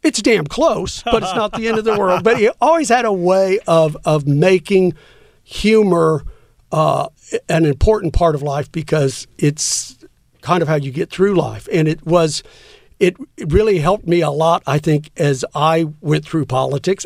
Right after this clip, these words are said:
and certainly with the Obamas, because, uh, Barack Obama and I had a great back and forth, and Missus Obama was very protective. So he would say something, make joke about my tie or something,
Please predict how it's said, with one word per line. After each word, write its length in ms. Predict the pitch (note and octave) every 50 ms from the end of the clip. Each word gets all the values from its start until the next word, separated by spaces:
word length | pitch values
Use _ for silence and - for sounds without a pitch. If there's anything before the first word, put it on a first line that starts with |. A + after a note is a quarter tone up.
| - -
and 260 | F3 D#3 D#3 D3+ -
certainly 400 | - - F#3 G3 - C4+ F#3+ F#3
with 220 | D#3+ C#3+ F3 D#3+ -
the 120 | F3+ E3+
Obamas, 680 | E3 D#3+ D3+ D3+ D#3 E3+ G#3 A3 E3+ C#3+ D#3 - -
because, 520 | D3+ E3+ D#3 - - E3 E3 D3 D3 - - - - - - - - - _ _ _ -
uh, 320 | E3 E3 D#3 C#3+ C3+ B2+ A2 - _ _ _ _ -
Barack 300 | - E3 F#3 F#3 G#3 - - G3
Obama 260 | F3+ F3+ F3 F3 F3 E3+
and 80 | D#3
I 120 | C#3 C3+ C#3+
had 240 | D3 A#2+ B2+ C3+ C3+
a 40 | A#2+
great 400 | A2 C#3+ D3+ D#3+ D#3+ - - -
back 260 | C3 C#3+ C#3+ C3 -
and 120 | D3 C3+ A#2+
forth, 320 | - D3+ C3+ A#2 A2 - -
and 260 | - C#3 C3+ C3 C#3+ D#3
Missus 340 | F3+ A#3 B3+ - - A3 G3
Obama 480 | A3+ F#3+ D#3+ C3+ D#3 D3 D3 D3 D3 C#3
was 140 | C#3 B2
very 240 | - - C3+ B2 B2+
protective. 640 | B2 - D3 D3 - G#3 A#3 - - - D3 - - - - - - - -
So 220 | - - F3 D#3
he 160 | C3 D#3+ A3+
would 160 | A#3 A3+ D#3+
say 240 | - - G3+ G3+ F#3+
something, 480 | D#3+ - E3+ E3+ D3 E3 D#3+ C#3+ C#3+ - -
make 380 | D3+ D#3 D#3+ E3+ - - - - - _ _ _ _ -
joke 280 | - E3 D#3 D#3 D3+
about 340 | E3 D3 B2 A#2 C#3 D3 -
my 140 | - A#2+ C3+
tie 320 | - - - D#3 C#3 C3+ C#3+
or 120 | C3+ A#2+
something, 300 | - - E3+ G#3+ F3 C#3+